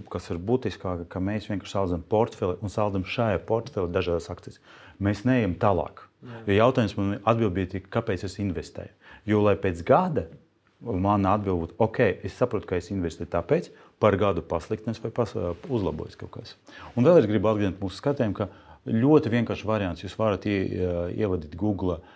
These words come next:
Speaker 1: informāciju Apple P E indeks, un jūs uzreiz dabūsiet visu šī informāciju pieejama bez maksas. Kas ir nākamais?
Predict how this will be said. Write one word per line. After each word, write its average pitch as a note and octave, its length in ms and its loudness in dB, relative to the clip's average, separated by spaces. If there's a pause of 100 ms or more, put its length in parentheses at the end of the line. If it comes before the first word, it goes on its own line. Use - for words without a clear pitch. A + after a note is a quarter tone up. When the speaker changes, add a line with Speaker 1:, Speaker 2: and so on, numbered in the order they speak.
(160)
Speaker 1:
informāciju F2+ 680 -2
Apple A2 380 0
P G2 160 -4
E F#2 320 0 (160)
indeks, G#2 460 -2
un F#2 140 -6
jūs F2 200 -8
uzreiz F#2 240 -4
dabūsiet E2 500 -8
visu - 220 -10
šī E2+ 100 -4
informāciju D2+ 260 -14
pieejama D2+ 240 -10
bez C#2+ 140 -14
maksas. - 340 -18 (720)
Kas - 160 0
ir C#3+ 60 6
nākamais? E3 540 4